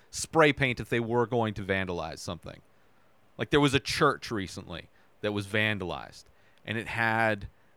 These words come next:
B L M, it had,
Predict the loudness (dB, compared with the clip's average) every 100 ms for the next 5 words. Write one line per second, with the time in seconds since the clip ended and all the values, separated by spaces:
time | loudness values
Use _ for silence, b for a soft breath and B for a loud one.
0 | -8 -2 2 4 4 2 4 4 4 2
1 | 0 -4 -4 -6 -4 0 4 4 4 2
2 | -2